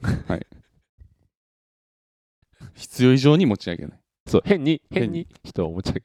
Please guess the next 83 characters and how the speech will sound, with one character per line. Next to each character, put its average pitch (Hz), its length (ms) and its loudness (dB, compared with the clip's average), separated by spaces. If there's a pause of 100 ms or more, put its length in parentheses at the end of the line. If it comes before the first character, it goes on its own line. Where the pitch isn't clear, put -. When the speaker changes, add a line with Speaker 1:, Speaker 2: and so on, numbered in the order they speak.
Speaker 2:
い。 - 40 -20 (420)
Speaker 1:
書 196 60 8
い - 20 8
と 120 180 0
き - 120 -8
ま 87 100 -2
す - 120 -8
わ。 - 120 -8 (300)
<laughs> - 300 -20
メ 127 160 -6
モ 135 100 -6
し - 80 -18
と - 80 -6
き 98 80 -8
ま - 120 -14
す。 - 280 -18 (2500)
Speaker 2:
誰 175 180 0
か 139 140 -2
と - 100 -2
会 113 60 6
う 113 60 2
可 - 120 -2
能 98 140 0
性 95 140 0
あ 95 60 4
る 95 80 -8
日、 92 140 -4
ま 110 180 0
ず 113 100 -18
そ - 140 -10
れ 110 280 -2
読 127 240 0
ん 101 60 0
で 101 80 -2
か 90 100 -4
ら 85 260 -2 (140)
Speaker 1:
あ - 60 -16
ー、 - 20 -10
は 107 80 -2
い 87 80 -6
は 85 80 -12
い。 - 40 -10
Speaker 2:
向 95 80 -10
か 90 100 -4
っ - 40 -8
た - 120 -4
方 92 60 0
が 92 60 2
い 95 40 0
い - 20 -18
か 95 80 -4
も 90 80 -2
し 90 100 -4
れ 85 80 -4
な 92 100 0
い - 20 4
な。 101 60 2
Speaker 1:
そ 110 80 6
う - 40 6
で 87 60 -2
す - 120 -12
ね。 117 140 -12 (2000)
Speaker 2:
手 - 100 2
癖 - 160 4
で 156 80 0
喋 95 160 -2
っ - 40 -10
た - 100 -2
ら 90 60 -2
絶 98 120 -4
対 113 120 0
そ - 120 -2
う 113 40 -2
な 117 60 2
っ - 20 -20
ち - 80 -14
ゃ 87 40 2
う 82 40 -2
も 73 80 -12
ん 80 40 -18
な。 - 160 -16
Speaker 1:
は 98 180 -8
い。 87 120 -12